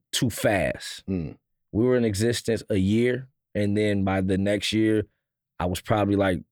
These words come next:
Speaker 1: top three over from California, which is hard as fuck to do.
Speaker 2: Mm.
Speaker 1: Um, so when it comes that fast for a group of guys that are pretty much not, I'm, I'm not gonna say we went, we were winging it,
Speaker 2: Mm-hmm.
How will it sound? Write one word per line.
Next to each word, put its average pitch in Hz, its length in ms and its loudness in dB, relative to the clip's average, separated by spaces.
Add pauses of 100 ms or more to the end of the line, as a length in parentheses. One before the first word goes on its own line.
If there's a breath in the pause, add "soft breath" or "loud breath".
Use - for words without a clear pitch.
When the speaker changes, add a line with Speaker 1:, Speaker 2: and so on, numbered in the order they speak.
(720)
Speaker 1:
top - 300 -2 (140)
three 113 460 2 (160)
over 104 340 0
from 95 180 -4
California, 110 540 2
which 101 200 0
is - 120 -6
hard 104 300 0
as 90 80 -4
fuck 104 220 0
to 95 80 -4
do. 101 240 0
Speaker 2:
Mm. 92 400 0 (300 soft breath)
Speaker 1:
Um, 95 560 2 (140)
so 131 280 2
when 120 180 2
it 117 100 -2
comes 147 240 2
that 131 240 2
fast 127 440 2
for 117 340 4
a 104 140 0
group 123 260 -2
of 113 100 -2
guys 113 560 0 (720)
that 117 420 2
are 135 160 4
pretty 202 340 0
much 175 340 2
not, 180 280 2
I'm, 196 120 0
I'm 196 160 0
not 202 160 2
gonna 165 80 0
say 170 180 2
we 127 280 2
went, 127 240 2
we 139 100 2
were 101 140 -2
winging 160 360 0
it, 196 180 -4 (300)
Speaker 2:
Mm-hmm. 104 280 0